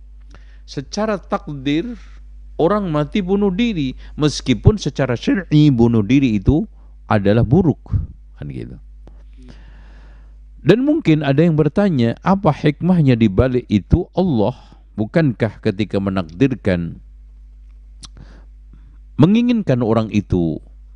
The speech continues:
melakukan itu, maka kehendak itu tidak otomatis ridha. Apa yang dikehendaki Allah belum tentu diridhoi oleh Allah Subhanahu wa taala. Contoh,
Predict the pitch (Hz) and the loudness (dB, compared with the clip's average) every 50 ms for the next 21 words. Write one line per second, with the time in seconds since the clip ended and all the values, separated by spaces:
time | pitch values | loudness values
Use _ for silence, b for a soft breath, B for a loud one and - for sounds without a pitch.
0 | - - - 107 104 95 - - 87 - 98 82 76 76 - - 73 64 - - | -12 -2 0 2 2 2 0 -6 -6 -6 -6 -6 -8 -10 -12 -12 -14 -16 -16 -20
1 | - - - - - - - - - - - b b b b b b b b b | -20 -20 -20 -20 -20 -20 -20 -20 -20 -20 -20 b b b b b b b b b
2 | b - - 87 87 - - 117 120 127 123 - - - - - - - - - | b -2 0 0 0 2 2 2 2 2 0 -4 -10 -16 -20 -20 -20 -20 -20 -20
3 | - - - - - - - - - - - - - - - 180 175 170 123 101 | -20 -20 -20 -20 -20 -20 -20 -20 -20 -20 -20 -20 -8 0 0 0 2 2 0 0
4 | 92 92 110 - - - - - - - - 107 110 - - - - - 104 85 | 0 0 -2 -4 -8 -16 -20 -20 -20 -2 0 0 2 2 0 0 0 -4 -6 -6
5 | - - - - - - - - 104 - - - 87 90 87 - - 113 104 - | -6 -6 -8 -12 -20 -14 -2 -2 0 0 0 -2 -2 -2 -4 -4 -4 -6 -6 -6
6 | - - - 101 95 85 71 69 64 - - - - - - - - - - - | -8 -4 0 0 0 0 -2 -6 -10 -10 -12 -16 -20 -20 -20 -20 -20 -20 -20 -12
7 | - - 110 110 - - 175 196 170 139 123 110 127 123 113 107 107 98 - 107 | 0 2 2 2 2 2 0 0 0 -2 -2 0 0 0 2 2 2 2 0 -2
8 | - - 127 107 92 90 90 - 90 98 104 95 90 - - 120 110 85 - 92 | -2 -2 -2 0 2 2 2 2 2 2 2 0 2 0 -2 -2 0 -2 -2 -2
9 | 87 80 90 87 87 87 78 73 107 113 101 85 78 87 82 82 80 - 101 95 | -2 -2 -2 0 0 -2 0 0 0 0 0 -2 -4 -4 -4 -4 -6 -6 -8 -6
10 | 87 80 78 - - 82 71 69 - - 101 95 80 76 80 78 73 69 - - | -6 -6 -6 -6 -8 -10 -12 -8 -6 -6 -4 -4 -4 -6 -6 -6 -6 -4 -4 -6
11 | 98 101 101 90 78 69 - - - - - - - - - - - - - - | -4 -2 -2 -2 -4 -4 -6 -10 -14 -18 -20 -20 -20 -20 -20 -20 -20 -8 0 2
12 | 180 156 101 85 - 90 85 | 2 2 0 0 -2 -4 -4